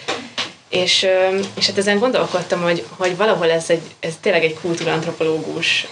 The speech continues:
ö, hozzáállás, de hogy közben pedig azért ott van bennünk ez az evolúciós, ö, ö, gondolkodás is, hogy, hogy az embereknek kell a sztereotípia.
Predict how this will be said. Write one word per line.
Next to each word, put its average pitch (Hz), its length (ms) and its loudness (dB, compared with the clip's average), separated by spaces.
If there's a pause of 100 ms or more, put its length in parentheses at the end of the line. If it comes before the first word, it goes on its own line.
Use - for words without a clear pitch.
ö, 170 80 0 (320)
hozzáállás, 165 920 0
de 185 160 -2
hogy 185 180 -2
közben 196 360 -2
pedig 180 200 0
azért 180 240 2
ott 196 120 0
van 170 200 -2
bennünk 165 340 0
ez 175 80 0
az 170 120 0
evolúciós, 160 1000 -2
ö, 160 260 0 (680)
ö, 160 220 0
gondolkodás 170 760 2
is, 185 180 0
hogy, 170 240 -4
hogy 180 120 -2
az 170 100 -2
embereknek 185 520 0
kell 175 200 0
a 165 60 0
sztereotípia. 156 1040 -2